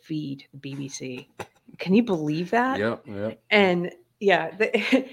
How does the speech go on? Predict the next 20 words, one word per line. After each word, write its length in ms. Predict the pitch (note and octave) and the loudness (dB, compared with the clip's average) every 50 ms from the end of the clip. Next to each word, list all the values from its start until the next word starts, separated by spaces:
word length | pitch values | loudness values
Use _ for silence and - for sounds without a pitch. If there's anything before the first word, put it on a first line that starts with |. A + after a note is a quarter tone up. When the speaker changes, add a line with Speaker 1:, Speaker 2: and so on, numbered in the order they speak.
| - - | -18 -18
Speaker 1:
<laughs> 140 | - - | -6 -2
I 60 | A3 A3+ | 0 0
just, 160 | A#3 A#3+ A3+ - | 0 0 4 4
I 100 | G#3 G#3+ | 4 4
just, 320 | G#3 A3+ A3 - - - - | 6 2 -2 -2 -4 0 2
it's 220 | A3 G#3 - - | 2 2 2 4
so 180 | - B3 B3 B3 | 8 8 10 10
different, 400 | G3+ - F3+ F3+ F3+ - G3 F#3 | 8 8 6 6 8 6 4 4
but 80 | G3+ | 4
I 60 | G3+ G#3 | 4 6
think 180 | A#3 A3+ G#3+ | 4 2 2
we're 80 | G#3 F3+ | 2 2
moving 400 | F3+ F3 F3 F3 E3+ E3+ E3 D#3+ | 4 4 4 4 4 4 0 -2
towards 420 | - - D#3+ D3+ D#3 D#3 D3+ - - | -4 -2 0 2 2 2 0 -2 -6
something 260 | E3+ D#3 D3 D#3 D3+ | -4 -2 -2 -2 -4
like 180 | D3 C#3+ C#3+ | -4 -4 -2
that 180 | - - - D3 | 0 0 0 0
here 240 | - D#3+ D#3 D3+ D3 | 0 0 0 2 0
as 180 | D3+ D3 - - | -2 -4 -4 -4
well. 340 | D#3 D#3 D3+ D3 D3 D3 | -2 0 0 -2 -2 -6